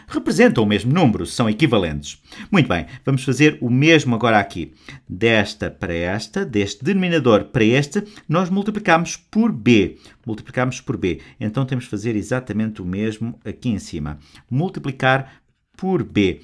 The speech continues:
E vai ficar o quê? Vai ficar o B, vai ficar o B e agora vai ficar o C. Vai ficar aqui o C. Mais uma vez, esta fração e esta são equivalentes,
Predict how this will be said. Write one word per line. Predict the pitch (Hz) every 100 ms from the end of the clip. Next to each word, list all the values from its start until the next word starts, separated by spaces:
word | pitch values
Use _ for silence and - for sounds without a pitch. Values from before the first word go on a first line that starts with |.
| _ -
E |
vai | 110 131
ficar | 131 135 135
o | 131
quê? | 120 87 - - -
Vai | 110
ficar | 110 - 113 90 - -
o | 95
B, | 78 95 90 151 208 _ _ _ _ _ _ _ _ _
vai | 90
ficar | 85 - 98 85
o | 80
B | 76 120 180 - -
e | 247
agora | 233 156
vai | 156 156
ficar | 151 - 143
o | 151
C. | - - 90 73 - _ _ _ _ - _ _
Vai | -
ficar | - - 104
aqui | 95 - 101
o |
C. | 98 - 80 71 - -
Mais | 101 104
uma | 107
vez, | 107 170 202 -
esta | 131 120 -
fração | - 104 - 131 135
e | 160 151
esta | 147 147 170 170 -
são | - - 143 135
equivalentes, | 135 139 160 107 92